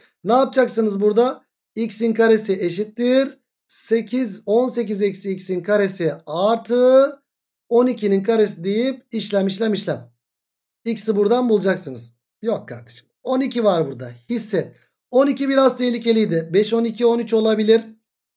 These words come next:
Dokuz, on iki, on beş olabilir. On iki, on altı, yirmi olabilir. Beş, on iki, on üç yazarsan on iki, on üç. On üç yazdığında on sekiz eksi on üç, beş yaptı mı arkadaşlar? Yaptı. Beş, on iki, on üç sağlaması tuttu.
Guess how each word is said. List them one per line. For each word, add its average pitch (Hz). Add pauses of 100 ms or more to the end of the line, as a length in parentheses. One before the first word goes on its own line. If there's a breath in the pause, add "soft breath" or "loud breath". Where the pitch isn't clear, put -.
(140)
Dokuz, 196
on 233
iki, 226
on 226
beş 220
olabilir. 226
On 254
iki, 233
on 233
altı, 226
yirmi 220
olabilir. 190 (240 soft breath)
Beş, 220
on 247
iki, 247
on 233
üç 233
yazarsan 214 (300 loud breath)
on 214
iki, 233
on 233
üç. 190 (100)
On 202
üç 233
yazdığında 220 (260)
on 247
sekiz 233
eksi 220
on 220
üç, 214 (120)
beş 220
yaptı 220
mı 247
arkadaşlar? 226
Yaptı. 220
Beş, 214
on 220
iki, 208
on 214
üç 208
sağlaması 202
tuttu. 285